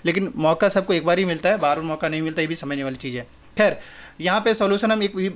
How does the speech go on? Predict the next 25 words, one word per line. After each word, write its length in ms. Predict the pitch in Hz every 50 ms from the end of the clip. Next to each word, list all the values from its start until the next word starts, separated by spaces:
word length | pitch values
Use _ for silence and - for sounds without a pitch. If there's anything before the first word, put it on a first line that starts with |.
| - -
बात 240 | 165 180 185 - 196
ये 60 | 202
देने 200 | 190 196 190 180
वाले 200 | 156 147 147 165
हैं, 100 | 185 -
आप 320 | - 165 175 180 - - - - -
एक 160 | - 185 185 -
तो 80 | 196
ये 300 | 190 180 196 202 180 175
admission 300 | 156 160 175 175 - 190
at 180 | 185 180 175 160
the 80 | 175
rate 140 | 170 170 -
notice 220 | 170 160 156 170 -
पे 120 | - 190
आप 100 | 170 165
जाकर 260 | 160 165 165 170 165
मेल 180 | 156 160 160 160
कर 120 | - 170
सकते 280 | 160 - 160 151 - 156
हैं, 160 | 165 175 147
जो 120 | 131 147
भी 100 | 147 165
आपके, 320 | 160 151 156 - 160 160
अ, 40 | 156